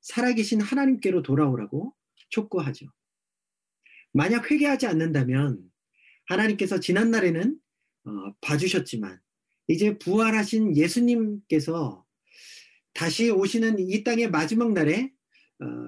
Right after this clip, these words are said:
심판자로 분명하게 나타나셨기 때문에 하나님 앞에 심판을 면-, 면치 못할 것이라는 경고의 말도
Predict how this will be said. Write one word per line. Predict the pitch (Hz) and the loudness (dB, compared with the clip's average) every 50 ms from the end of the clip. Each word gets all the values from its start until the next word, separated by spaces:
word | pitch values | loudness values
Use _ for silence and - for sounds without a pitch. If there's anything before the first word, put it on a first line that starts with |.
| 113 135 143 156 | -12 -14 -14 -10
심판자로 | - - 277 285 269 - 285 285 254 214 214 180 175 185 175 143 - - | -4 0 2 2 2 2 2 2 4 4 4 4 4 4 2 2 0 -2
분명하게 | - 190 214 240 262 254 247 233 233 240 220 | 0 2 4 4 4 4 2 2 0 0 2
나타나셨기 | 160 151 151 - 240 226 208 185 - 185 180 - 170 | 0 0 0 0 0 2 2 2 0 0 0 0 -2
때문에 | - 139 120 117 113 123 143 151 139 107 - - _ _ _ _ _ _ - - _ | -2 -2 -4 -4 -2 -2 0 0 -2 -2 -6 -10 _ _ _ _ _ _ -20 -18 _
하나님 | - 185 185 190 185 175 139 | -8 -6 -4 -2 0 0 -2
앞에 | 131 - - 151 | -2 -2 -4 -4
심판을 | 147 - 220 202 - 196 185 180 165 | -2 -2 -4 -4 -4 -6 -4 -4 -2
면-, | 143 117 107 - - | -4 -4 -6 -8 -8
면치 | 147 139 131 135 147 147 - - 185 | -6 -2 0 2 0 0 0 -2 -2
못할 | 151 127 123 123 - 170 156 - | 0 0 -2 -2 -2 -4 -4 -2
것이라는 | - 135 135 - 127 113 107 123 151 190 214 - | -2 -4 -2 -4 -6 -4 -4 -4 -4 -4 -6 -6
경고의 | - 120 120 131 127 139 147 147 143 | -4 0 2 2 4 4 4 2 2
말도 | 127 107 101 101 101 - 117 160 208 - | 0 -2 -4 -6 -6 -6 -6 -6 -8 -10